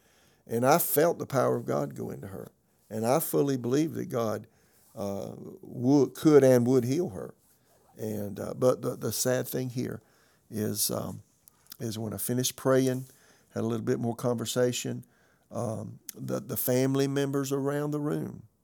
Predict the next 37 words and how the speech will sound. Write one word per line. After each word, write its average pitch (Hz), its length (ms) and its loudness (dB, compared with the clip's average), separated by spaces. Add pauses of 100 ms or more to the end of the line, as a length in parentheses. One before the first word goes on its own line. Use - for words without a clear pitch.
(120)
see, - 360 -10
listen, - 400 -6
the - 80 -10
family 120 480 -2
members 127 360 -4
around 131 300 0
the 127 60 -4
room, 127 240 -2 (560)
boy, 123 320 4
I 120 40 4
mean, 123 220 2
they 117 140 4
were 110 140 0
so 117 280 2
upset 123 500 0
because 113 380 -6
their 117 140 2
mama, 120 380 0 (880)
my 113 220 -2
grandmama, 120 500 -2 (500)
was 131 360 -12
sick. - 420 -8 (580)
They 113 240 4
weren't 135 280 6
thinking 139 360 -2
about 110 300 -4
what 107 160 -2
I 107 140 -4
just 104 320 -6
prayed. 117 420 -4 (580)
They 117 140 2
were 117 200 0
already 123 420 0
thinking 123 360 -6
about 110 280 -4
missing 113 340 -4
her. 92 260 -10